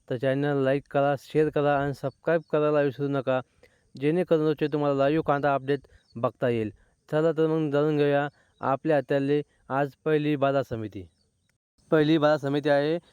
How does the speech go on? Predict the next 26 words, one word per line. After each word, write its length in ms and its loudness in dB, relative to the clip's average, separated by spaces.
लासलगाव 500 -2
निफाड 400 -4
उन्हाळी 300 0
कांदा. 320 -2
आवक 320 -4
होती 340 -4
सहा 300 0
हजार 240 -2
आठशे 360 -2
चाळीस 360 -4
क्विंटल. 380 -4
किमान 360 -2
दर 220 2
मिळाला 380 -2
सहाशे 420 -2
रुपये, 400 -4
सर्वसाधारण 480 -4
दर 200 -2
मिळाला 400 -2
एक 240 -6
हजार 220 0
सहाशे 540 -2
रुपये, 380 -4
कमाल 380 -2
दर 200 -2
मिळाला 380 -2